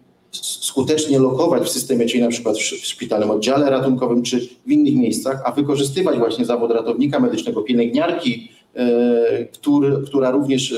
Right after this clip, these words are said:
z ratownikiem medycznym w tym ambulansie jeździ. N-, także z-, na przestrzeni lat, no, tak naprawdę pozycja ratownika medycznego, kto kiedyś myślał, że, e, będziemy rozmawiać o, właśnie o samorządzie, e, że w ogóle będzie brany pod uwagę, e, głos ratowników medycznych.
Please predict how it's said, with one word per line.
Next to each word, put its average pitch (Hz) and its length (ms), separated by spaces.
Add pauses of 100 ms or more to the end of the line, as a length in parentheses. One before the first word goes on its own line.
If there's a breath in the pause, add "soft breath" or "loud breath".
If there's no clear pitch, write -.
(120)
z - 80
ratownikiem 127 500
medycznym 123 280
w - 40
tym 127 120
ambulansie 123 460
jeździ. 107 440 (260 loud breath)
N-, 135 160 (320)
także 151 440
z-, - 220 (240)
na 143 100
przestrzeni 156 500
lat, 160 220
no, 165 160 (340)
tak 147 120
naprawdę 160 340
pozycja 160 400
ratownika 156 460
medycznego, 147 320
kto 180 160
kiedyś 180 300
myślał, 175 320
że, 143 180 (240 loud breath)
e, 131 440
będziemy 147 380
rozmawiać 143 440
o, 139 40
właśnie 127 300
o - 20
samorządzie, 135 840 (200 loud breath)
e, 120 120
że 139 120
w 131 60
ogóle 151 300
będzie 135 240
brany 165 320
pod 156 140
uwagę, 143 340
e, 127 160 (400)
głos 123 340
ratowników 147 540
medycznych. 135 480